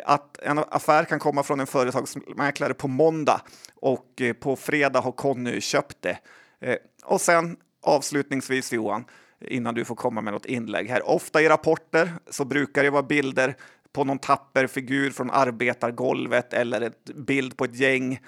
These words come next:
eh, som visar sammanhållningen i fikarummet. Men Westums rapport, där är det modellbilder på Conny Ryk. Eh, jag vet inte om jag har fått en hang-up på,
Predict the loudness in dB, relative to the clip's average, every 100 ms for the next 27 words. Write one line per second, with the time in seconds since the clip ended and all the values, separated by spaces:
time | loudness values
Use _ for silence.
0 | -20 -20 -10 -4 -2 -2 -4 -4 -4 -2
1 | 2 2 0 -4 -2 0 0 -2 0 0
2 | -2 -4 -6 -6 -6 -6 -2 0 0 -2
3 | -4 -8 -14 _ -2 2 4 4 2 0
4 | 2 2 4 2 -2 -20 -2 4 4 4
5 | 2 2 0 4 4 4 2 0 2 0
6 | 0 -4 0 0 2 0 -2 -2 0 0
7 | -2 -8 _ 2 2 2 -6 -20 -6 0
8 | 4 4 4 2 2 6 6 6 4 2
9 | 2 0 2 2 4 0 -2 -10 -2 0
10 | 0